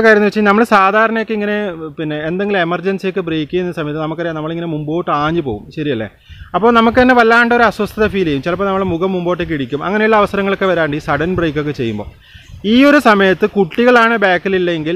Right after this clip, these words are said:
അവർക്ക് വരുന്ന ഇഞ്ചുറി വളരെ വലുതായിരിക്കും. നമ്മൾ, നമ്മൾക്ക് തന്നെ ഇപ്പം ഒരു ചെറിയൊരു ആക്സിഡന്റ് ആവുന്ന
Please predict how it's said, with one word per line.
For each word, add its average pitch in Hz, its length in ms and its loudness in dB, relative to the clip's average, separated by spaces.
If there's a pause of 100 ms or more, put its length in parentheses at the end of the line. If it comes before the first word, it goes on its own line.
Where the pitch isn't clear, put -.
(160)
അവർക്ക് 175 380 -2
വരുന്ന 175 260 0 (160)
ഇഞ്ചുറി 151 400 -2 (180)
വളരെ 180 400 2
വലുതായിരിക്കും. 127 460 0 (140)
നമ്മൾ, 175 200 -2 (140)
നമ്മൾക്ക് 208 300 0
തന്നെ 233 200 2
ഇപ്പം 233 200 0 (140)
ഒരു 202 140 -2
ചെറിയൊരു 208 400 2 (220)
ആക്സിഡന്റ് 196 380 -2
ആവുന്ന 185 180 0